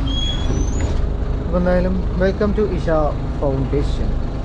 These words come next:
കൊള്ളാം, നൈസ്. ഈ വണ്ടിക്കാരൻ എന്താ ഉദ്ദേശിക്കുന്നത്?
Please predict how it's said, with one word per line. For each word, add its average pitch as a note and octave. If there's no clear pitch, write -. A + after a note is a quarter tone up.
കൊള്ളാം, B2+
നൈസ്. B2+
ഈ E3
വണ്ടിക്കാരൻ F#3
എന്താ D#3
ഉദ്ദേശിക്കുന്നത്? E3+